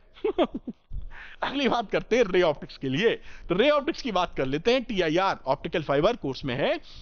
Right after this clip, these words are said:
बाकी जो और एप्लीकेशन होते थे उनको उन्होंने किनारे लगा दिया है। Combination of lenses in contact है, दूर दूर लेंसेज जब होंगे तो वो डायरेक्ट कॉम्बिनेशन में नहीं है, कॉन्टैक्ट वाले कॉम्बिनेशन में है।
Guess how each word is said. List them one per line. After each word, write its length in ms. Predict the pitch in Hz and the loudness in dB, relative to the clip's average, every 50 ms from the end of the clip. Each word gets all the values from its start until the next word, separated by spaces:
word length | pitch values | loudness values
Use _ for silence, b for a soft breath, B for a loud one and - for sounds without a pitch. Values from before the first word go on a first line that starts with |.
| B - | B -2
बाकी 300 | 143 170 175 156 - 262 | -2 -2 0 0 -2 -4
जो 120 | 240 208 254 | -2 -2 0
और 240 | - 151 175 - 175 | 2 2 4 4 2
एप्लीकेशन 480 | 156 - 196 185 - 170 143 - 170 | 0 -2 -4 -6 -4 -4 -2 -2 -2
होते 240 | 151 139 131 - 151 | -2 -2 -2 -2 -2
थे 260 | 135 196 214 302 349 B B B B B | 0 0 -2 -2 -4 B B B B B
उनको 240 | - 147 165 160 220 | -2 -2 4 6 6
उन्होंने 360 | 208 202 175 175 185 247 349 | 6 8 6 6 4 4 2
किनारे 540 | 370 - - - - - 175 175 165 165 180 | 0 -2 -10 -18 -8 -4 -2 0 0 2 2
लगा 240 | 180 170 156 151 143 | 2 2 2 0 -2
दिया 240 | 135 139 127 131 113 | -4 -2 -2 -2 -4
है। 180 | 104 95 - B B B B B B B - - | -4 -6 -10 B B B B B B B 2 4
Combination 560 | 196 226 233 247 254 262 254 - 311 294 285 | 4 6 6 4 4 4 2 2 2 0 0
of 60 | 247 240 | 0 0
lenses 420 | 220 185 190 208 - 262 240 214 - - | 0 0 0 2 2 2 0 0 0 -2
in 160 | 247 285 302 233 - | 0 0 2 2 2
contact 420 | 226 208 185 - - 196 180 - - | 0 0 0 0 -2 -4 -4 -4 -2
है, 140 | 160 156 | -2 -2
दूर 260 | 156 135 165 220 240 220 | 0 2 0 0 2 2
दूर 200 | 233 233 226 220 | 2 2 2 2
लेंसेज 320 | 208 196 190 208 214 190 | 2 0 0 0 0 0
जब 180 | 156 175 175 160 | 2 0 2 2
होंगे 360 | 143 147 160 185 233 285 339 | 2 4 6 6 6 6 4
तो 360 | 330 - - - - - 180 | 2 -6 -14 -8 -4 -2 2
वो 160 | 175 202 254 | 6 6 6
डायरेक्ट 440 | 240 185 147 156 165 190 254 226 - | 6 6 2 -2 -2 -2 -4 -4 -2
कॉम्बिनेशन 480 | - 190 180 175 175 175 160 - 175 170 | 0 0 2 2 2 2 0 0 0 0
में 120 | 160 151 | 2 2
नहीं 160 | 151 175 233 | 2 4 2
है, 60 | 277 | 2
कॉन्टैक्ट 400 | 262 - 180 160 151 - 190 - | 2 2 2 2 2 0 -4 -2
वाले 200 | 185 156 147 165 | 0 0 0 2
कॉम्बिनेशन 520 | 180 - 160 143 139 139 139 131 - 147 143 | 2 0 0 0 0 0 0 0 0 0 0
में 120 | 139 139 | 0 0
है। 200 | 151 165 139 107 | 0 -2 -4 -6